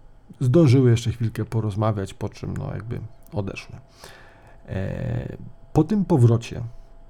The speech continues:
też o czym wspomina właśnie, nie wiem, czy teraz, czy troszkę później, ale na pewno mówi nam o tym Ei, e, Sakura, która rośnie w Inazumie, e, właśnie przy,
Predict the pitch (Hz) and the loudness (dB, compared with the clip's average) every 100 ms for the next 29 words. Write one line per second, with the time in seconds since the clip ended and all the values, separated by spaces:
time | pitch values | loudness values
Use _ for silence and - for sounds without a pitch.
0 | - - 117 - 101 - 110 - - 113 | -20 -4 -4 -4 -8 -4 -4 -4 -4 0
1 | 110 107 107 104 - 101 104 107 165 170 | 0 -2 -2 -4 -6 -6 -6 -4 -2 -2
2 | - 117 165 180 123 - 117 104 - 117 | -2 -4 -4 -2 -4 -4 -8 -8 -8 -4
3 | 139 120 113 110 113 110 113 123 107 104 | -2 2 0 2 0 0 0 2 4 6
4 | 147 123 107 101 107 107 - - 127 147 | 4 4 2 -2 -6 -6 -8 -4 0 0
5 | 151 - - - - - - 113 107 104 | -2 -8 -20 -20 -20 -20 -6 -2 0 -2
6 | 110 - 120 - 117 117 - 120 113 113 | -2 -2 -2 0 0 0 -2 0 2 2
7 | 139 127 156 131 123 117 110 95 127 160 | 0 0 0 4 4 4 2 -4 -4 -6
8 | 185 110 104 101 113 110 113 107 - 110 | -6 -4 -4 -4 -4 2 2 2 0 -2
9 | 101 - - 107 101 101 | -2 -8 -10 -6 -4 -4